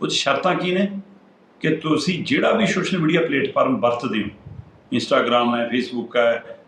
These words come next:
ਅਹ, YouTube ਹੈ, ਕਿਤੇ ਵੀ ਜਿੱਥੇ ਵੀ ਤੁਸੀਂ ਜਾਂ ਆਪਣੇ ਅਕਾਊਂਟ ਬਣਾਏ ਨੇ, ਜਿੱਥੇ ਵੀ ਤੁਸੀਂ ਜਿਸ ਵੀ ਤਰ੍ਹਾਂ ਦਾ ਤੁਸੀਂ ਵਰਤਦੇ ਹੋ,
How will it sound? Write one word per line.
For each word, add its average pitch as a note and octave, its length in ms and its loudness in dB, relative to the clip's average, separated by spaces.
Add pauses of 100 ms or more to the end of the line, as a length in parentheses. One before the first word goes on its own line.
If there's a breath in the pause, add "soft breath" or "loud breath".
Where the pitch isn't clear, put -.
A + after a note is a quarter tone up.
ਅਹ, A#2 300 2
YouTube B2 440 0
ਹੈ, B2+ 60 4
ਕਿਤੇ G3+ 240 2
ਵੀ - 60 4
ਜਿੱਥੇ C#3+ 240 0
ਵੀ D3+ 140 2
ਤੁਸੀਂ C3 220 -4
ਜਾਂ B2 120 2
ਆਪਣੇ C3 220 0
ਅਕਾਊਂਟ B2 340 -2
ਬਣਾਏ A#2 180 2
ਨੇ, A#2 100 -4
ਜਿੱਥੇ A2+ 220 -12
ਵੀ A2 80 -12
ਤੁਸੀਂ A2 320 -16 (360 loud breath)
ਜਿਸ C3+ 280 -4
ਵੀ D#3 100 2
ਤਰ੍ਹਾਂ B2 200 4
ਦਾ A#2+ 60 -2
ਤੁਸੀਂ A#2+ 200 -6
ਵਰਤਦੇ A2 400 -2
ਹੋ, G#2 60 -8